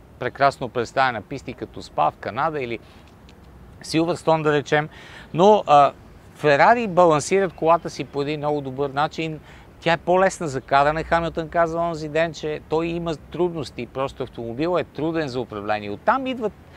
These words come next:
тези разлики. А естествено, че в, в, в целия пакет междуосовото разстояние има, има значение.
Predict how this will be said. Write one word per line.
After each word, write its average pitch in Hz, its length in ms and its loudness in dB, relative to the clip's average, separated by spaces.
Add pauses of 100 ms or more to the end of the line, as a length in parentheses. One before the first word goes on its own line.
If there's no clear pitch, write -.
(260)
тези 180 300 -4
разлики. 170 540 0 (680)
А 147 160 2
естествено, 240 580 0
че 208 160 -6 (600)
в, 147 260 4 (100)
в, 123 240 4 (200)
в 123 180 -2
целия 247 280 4
пакет 190 380 0 (180)
междуосовото 143 720 0
разстояние 135 460 0
има, 117 260 -4
има 117 280 -6
значение. 175 600 -4